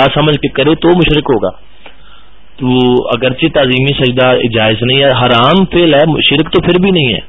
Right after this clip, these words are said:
اگر کوئی کرتا ہے تو حرام کر، حرام کام کر رہا ہے وہ، ٹھیک ہے۔ تو یہ ایک تو چیز ہے۔ اچھا، دوسرا سوال وہ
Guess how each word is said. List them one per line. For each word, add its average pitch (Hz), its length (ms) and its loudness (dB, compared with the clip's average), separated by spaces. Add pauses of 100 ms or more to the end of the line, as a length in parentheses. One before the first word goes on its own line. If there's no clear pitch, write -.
(240)
اگر 104 240 -2
کوئی 123 180 0
کرتا 113 320 0
ہے - 20 -4
تو 147 300 -2
حرام 110 340 0
کر، 131 160 0
حرام 113 460 0
کام 117 280 0
کر 95 160 -2
رہا 90 80 0
ہے 87 100 0
وہ، 90 120 -2 (280)
ٹھیک 104 220 -6
ہے۔ 127 60 -2 (760)
تو 123 100 -2 (420)
یہ 165 140 4 (100)
ایک 127 260 -2
تو 123 340 0
چیز 101 360 -2
ہے۔ 90 240 -6 (1120)
اچھا، 107 320 -2
دوسرا 135 500 2 (320)
سوال 120 300 2
وہ 120 120 -2